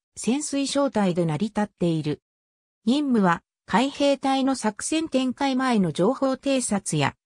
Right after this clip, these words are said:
対テロ任務であり、所属隊員は長距離潜水能力、空挺降下能力、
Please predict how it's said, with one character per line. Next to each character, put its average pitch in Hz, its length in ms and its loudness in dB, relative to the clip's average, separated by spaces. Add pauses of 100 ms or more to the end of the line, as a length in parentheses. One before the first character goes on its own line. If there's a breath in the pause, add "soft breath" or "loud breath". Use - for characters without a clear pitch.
(120)
対 240 240 0
テ 294 160 -2
ロ 285 100 2
任 277 180 0
務 220 180 2
で 175 80 0
あ 165 120 0
り、 151 200 -4 (200)
所 - 180 -2
属 302 260 -4
隊 320 240 0
員 226 200 4
は 165 140 2
長 262 240 2
距 285 180 -2
離 269 140 0
潜 262 220 0
水 262 240 0
能 254 200 2
力、 180 380 0 (260)
空 285 280 0
挺 285 300 2
降 262 280 2
下 254 160 0
能 233 220 2
力、 208 340 -2